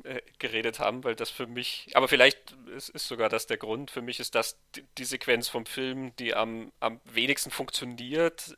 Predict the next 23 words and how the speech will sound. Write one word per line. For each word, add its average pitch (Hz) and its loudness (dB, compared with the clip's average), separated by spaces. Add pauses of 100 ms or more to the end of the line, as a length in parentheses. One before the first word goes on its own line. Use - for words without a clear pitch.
in 135 -10
diesem 135 -8
Gesamtkonzept. - 0 (800)
Ähm, 135 2
oder 123 2
es 120 2
ist 120 -6
das, 123 6
was 135 2
sich 127 2
am 117 2
meisten, 127 2 (300)
was 123 -4
am 113 0
meisten 123 -2
rausfällt 151 0
aus, 143 -4
aus - -6
allem 139 -2
anderen. 156 -4
Also 123 -2
nach 117 4
diesem 123 -6